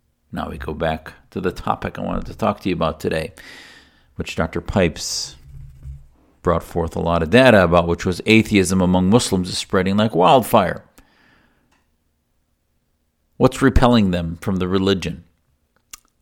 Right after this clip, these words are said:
And does, again, we talk about this all the time, causation and correlation. Is a correlation of current departure of Muslims from Islam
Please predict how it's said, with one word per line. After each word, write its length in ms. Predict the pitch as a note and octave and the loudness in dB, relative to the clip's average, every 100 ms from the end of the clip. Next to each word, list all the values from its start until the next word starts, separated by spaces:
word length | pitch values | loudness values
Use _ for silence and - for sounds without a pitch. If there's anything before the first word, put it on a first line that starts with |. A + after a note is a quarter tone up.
| _ _ _ _ _ | _ _ _ _ _
And 440 | E3+ D#2+ - - G#2 A2+ _ _ _ _ _ _ _ _ _ _ _ _ - | -12 -10 -10 -12 -16 -20 _ _ _ _ _ _ _ _ _ _ _ _ -2
does, 540 | E2+ D#2+ - - - _ _ _ _ - | -2 -2 -8 -20 -20 _ _ _ _ -14
again, 280 | D2+ E2 E2 | -8 -6 -4
we 100 | D#2+ | -4
talk 280 | F2 - | -4 0
about 200 | G2 F2 | 2 2
this 160 | G2 F2 | 2 2
all 160 | F2 E2+ | 4 4
the 100 | E2 | 0
time, 400 | G#2 G#2 D#2+ E2 | 0 0 -2 -2
causation 680 | - E2+ D#2+ F#2 - F#2 | 0 2 4 2 2 -4
and 180 | F2 E2+ | -4 -6
correlation. 800 | - F#2 F2+ G2+ A2+ - - - _ - - - - _ _ _ | -4 0 4 4 4 2 -10 -14 _ -20 -20 -20 -20 _ _ _
Is 180 | - F2 | -6 -2
a 60 | F#2 | -2
correlation 800 | - F#2+ F#2 F#2 G2+ G2 F#2+ F2 | 2 6 8 8 6 6 0 -2
of 260 | D#2+ - | -4 -6
current 600 | - A2 G#2 F#2 D2+ - - _ _ _ _ - | 0 4 4 2 -4 -12 -20 _ _ _ _ -8
departure 760 | F#2+ - A2 G#2+ - F#2 E2 _ _ _ _ _ - | -4 2 4 4 2 -6 -6 _ _ _ _ _ -8
of 160 | E2+ | -4
Muslims 420 | F2 G2+ - F2+ | 0 0 0 -4
from 200 | - F#2+ | -2 -4
Islam 880 | E2+ - A#2 A#2 A2+ G2 E2+ D#2 E2 | -2 0 2 4 6 4 2 -2 -10